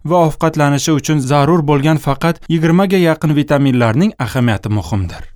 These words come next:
Vitamin A. Bu vitamin ko'zning normal ko'rishi uchun zarur bo'lib, o'sish va normal modda almashinuviga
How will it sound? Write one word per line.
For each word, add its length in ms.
Vitamin 580
A. 160
Bu 220
vitamin 440
ko'zning 460
normal 380
ko'rishi 320
uchun 280
zarur 460
bo'lib, 220
o'sish 400
va 80
normal 380
modda 300
almashinuviga 840